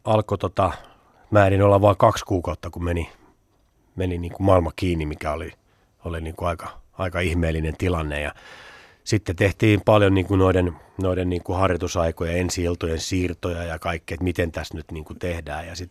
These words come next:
toiveessa oli, että keväällä oltaisiin päästy sitten, sitten tota, sitä, sitä omaa suunnitelmaa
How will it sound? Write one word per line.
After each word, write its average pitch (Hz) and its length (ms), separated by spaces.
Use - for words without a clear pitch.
toiveessa 85 500
oli, 82 120
että 82 180
keväällä 85 380
oltaisiin - 240
päästy 80 300
sitten, - 360
sitten 85 320
tota, 82 340
sitä, 85 340
sitä 85 380
omaa 87 360
suunnitelmaa 82 640